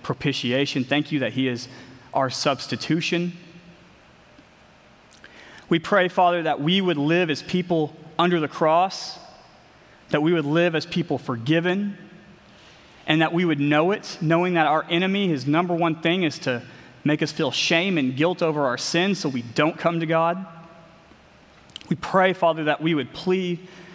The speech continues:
and remind him of the cross. We pray that we would remind you of the cross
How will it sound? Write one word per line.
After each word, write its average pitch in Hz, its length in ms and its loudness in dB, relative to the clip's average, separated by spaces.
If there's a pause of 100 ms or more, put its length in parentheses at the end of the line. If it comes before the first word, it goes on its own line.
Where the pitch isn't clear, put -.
(600)
and 143 240 0 (340)
remind 151 460 2
him 143 240 0
of 135 100 0
the 123 60 -4
cross. - 680 -2 (1500)
We - 80 -18
pray - 160 0
that 156 100 2
we 160 80 0
would 156 100 0
remind 156 360 2
you 165 240 0
of 131 80 -4
the 123 80 -4
cross - 580 -8